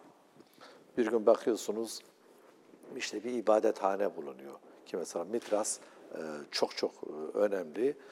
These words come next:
E, bu klasik Mitras tapınaklarının unsurlarının hepsi, e,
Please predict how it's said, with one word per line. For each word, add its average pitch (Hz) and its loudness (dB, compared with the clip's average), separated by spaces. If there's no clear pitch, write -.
E, 104 0
bu 113 8
klasik 113 2
Mitras 110 2
tapınaklarının 104 -2
unsurlarının 101 -2
hepsi, 160 0
e, - -2